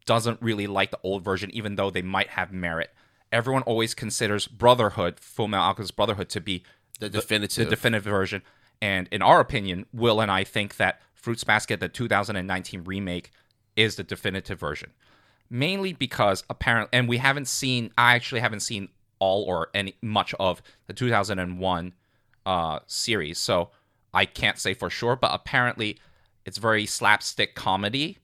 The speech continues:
Speaker 2: A lot more comedic, yeah.
Speaker 1: And also it got shunned by the mangaka.
Speaker 2: Yeah, Takaya herself was not happy with how the director was handling the direction of the original adaptation. So there was just a lot of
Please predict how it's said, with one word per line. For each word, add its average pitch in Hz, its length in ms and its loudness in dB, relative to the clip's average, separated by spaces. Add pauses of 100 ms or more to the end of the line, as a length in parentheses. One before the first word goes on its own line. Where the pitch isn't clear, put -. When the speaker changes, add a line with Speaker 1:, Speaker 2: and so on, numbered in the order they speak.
(200)
Speaker 2:
A 104 40 2
lot 117 160 6
more 110 100 6
comedic, 90 480 0
yeah. 82 340 2
Speaker 1:
And 120 120 0
also 127 360 2
it 120 60 2
got - 160 -2
shunned 113 540 0
by 90 440 2
the 101 300 0 (180)
mangaka. 101 720 -2
Speaker 2:
Yeah, 90 140 -4
Takaya 95 680 6
herself 85 520 2
was 80 200 -4
not 95 460 2
happy 90 400 0
with 80 160 -4
how 87 260 2
the 80 120 -8
director 85 420 -4
was 80 140 -6
handling 87 400 -2
the 82 120 -4
direction 92 640 0 (280)
of 87 440 0
the 85 440 -6
original 90 640 -2
adaptation. 85 800 -4 (240)
So - 140 -2
there 143 100 8
was 147 140 6
just 156 160 0
a 139 60 6
lot 113 300 6
of 104 240 -2